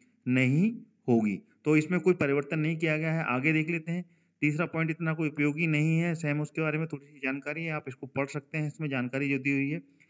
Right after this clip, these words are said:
ठीक है ना। इसमें जो है मुख्य परीक्षा साक्षा-, साक्षात्कार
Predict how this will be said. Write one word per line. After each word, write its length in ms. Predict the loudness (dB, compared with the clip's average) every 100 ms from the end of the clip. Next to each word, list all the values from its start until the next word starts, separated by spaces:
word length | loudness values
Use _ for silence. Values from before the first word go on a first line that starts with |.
| _ _ _
ठीक 160 | -4 0
है 60 | 0
ना। 100 | 0
इसमें 360 | -2 -2 2
जो 140 | 4 2
है 360 | 2 -2 -8 -12 0
मुख्य 180 | 0 2
परीक्षा 360 | -2 -2 -2 -2
साक्षा-, 420 | -2 -4 -4 -6
साक्षात्कार 920 | -6 -8 -4 -6 -4 -2 0 0 -4